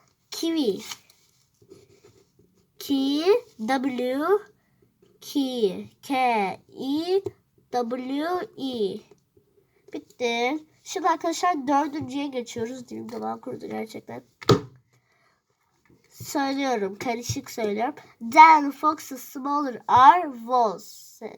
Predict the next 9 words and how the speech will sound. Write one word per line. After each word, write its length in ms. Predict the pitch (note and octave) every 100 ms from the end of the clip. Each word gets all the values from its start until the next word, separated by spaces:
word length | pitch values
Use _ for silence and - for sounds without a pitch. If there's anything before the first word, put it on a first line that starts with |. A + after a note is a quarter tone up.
| _
Wo-, 600 | - G#3 G#3 A#3 A#3 C4+ C4+ - _ - -
wolves. 1400 | - A3 A3 A#3+ A#3+ A#3+ A#3 G#3 G3+ G#3 G#3 G3 G3+ -
Wolves 720 | - G#3 G#3+ A3 G#3+ A3+ -
yazıyor. 320 | - G3 G#3+ - - -
Ne 140 | A3+ B3
demekti 460 | A#3+ F#3 - -
o 100 | F#3+
ya? 340 | F#3+ F#3+ G3 A#3 _ _ _ _ _ _ _ _ _ _ _ _ _ _ _ - A#3+ G#3+ G#3 G3+ - G3+
W 540 | A#3+ B3+ B3 A#3 B3+